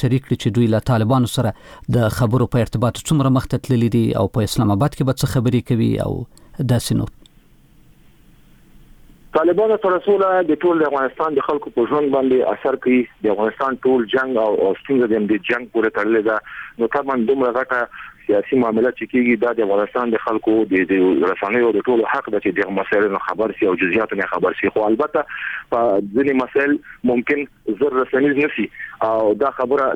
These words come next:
Speaker 2: دا منطق هم د دوی په ځای ده. دلته په داخل کې افغانستان کې ټول په یو خوله نه دي د سولې په برخه کې. دلته مختلفې ډلې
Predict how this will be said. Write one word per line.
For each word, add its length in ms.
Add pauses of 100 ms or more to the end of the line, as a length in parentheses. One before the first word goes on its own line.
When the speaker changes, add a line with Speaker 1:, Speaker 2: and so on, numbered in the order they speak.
Speaker 2:
دا 160
منطق 320
هم 140
د 80
دوی 160
په 100
ځای 140
ده. 60
دلته 280
په 140
داخل 240
کې 160
افغانستان 440
کې 220
ټول 260
په 140
یو 160
خوله 300
نه 100
دي 160
د 300
سولې 260 (100)
په 140
برخه 320
کې. 100 (460)
دلته 240
مختلفې 640
ډلې 200